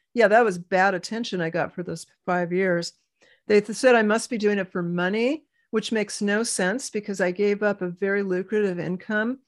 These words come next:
to, I got fired because my publisher said I was going to offend witches and they were publishing witchcraft books.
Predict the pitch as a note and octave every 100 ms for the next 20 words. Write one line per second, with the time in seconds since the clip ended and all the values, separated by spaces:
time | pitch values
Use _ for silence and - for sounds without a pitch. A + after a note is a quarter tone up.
0 | _ - - G3 F#3 F3 E3 _ _ _
1 | F#3+ E3+ A3 G#3+ - A#3 D4 G#3 D3 E3
2 | _ G3 G3 F#3+ F3+ - - G3 F3+ F#3
3 | G3+ G#3 - G3 G#3 F#3+ F3+ F3+ - F#3
4 | F3+ G3 E3+ E3+ - F#3+ F#3+ F3+ G3 G#3
5 | - D#3+ D3+ - _ _ _ - F#3+ F#3
6 | F#3 F3+ F#3 F3+ - F#3 G#3 - G3+ D3+
7 | - - A#2+ -